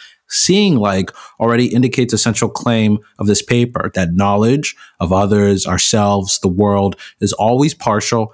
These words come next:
and perspectival, perhaps especially in all-encompassing systems that purport to inclusion and universalism. Following a long history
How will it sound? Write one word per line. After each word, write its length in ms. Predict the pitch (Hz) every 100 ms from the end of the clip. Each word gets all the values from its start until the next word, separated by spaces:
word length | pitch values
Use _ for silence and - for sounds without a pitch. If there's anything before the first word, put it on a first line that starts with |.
| _ 110
and 120 | 107
perspectival, 840 | - 107 - 127 - 90 80 80 _ _ _ _
perhaps 540 | - 98 135 160 170 135
especially 580 | - - 117 - 120 110
in 80 |
all-encompassing 1160 | 98 113 123 135 127 123 123 123 - 120 110 107 -
systems 800 | - - 147 - - 92 95 101
that 160 | 104 -
purport 520 | 104 - 160 - - - - -
to 220 | - 247
inclusion 520 | 165 - 98 95 107
and 140 | 104 110
universalism. 840 | 143 123 131 135 101 85 90 - - - - -
Following 340 | 151 180 180
a 20 | 131
long 380 | 117 127 135
history 500 | 135 131 - 117 113